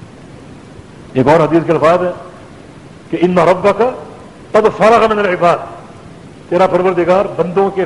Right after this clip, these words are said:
فیصلے کر کے فارغ ہو چکا ہے۔ رفعت الاقلام، قلمیں اٹھائی جا چکی، جف القلم، قلم لکھ کے خشک ہو چکی۔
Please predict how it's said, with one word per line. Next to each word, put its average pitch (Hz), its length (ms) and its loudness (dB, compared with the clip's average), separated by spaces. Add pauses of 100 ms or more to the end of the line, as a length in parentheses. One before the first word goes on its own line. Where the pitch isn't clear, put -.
فیصلے 175 360 0
کر 151 140 -4
کے 170 160 -6 (420)
فارغ 151 200 2
ہو 135 240 -4
چکا - 140 -14
ہے۔ - 80 -20 (3000)
رفعت 196 240 4
الاقلام، 156 380 -2 (1400)
قلمیں 190 260 2
اٹھائی 196 300 2
جا 180 160 2
چکی، - 240 -8 (1300)
جف 262 220 2
القلم، 214 520 0 (480)
قلم 226 380 2
لکھ 262 140 -2
کے 269 60 0
خشک 226 320 0
ہو - 60 4
چکی۔ - 240 -6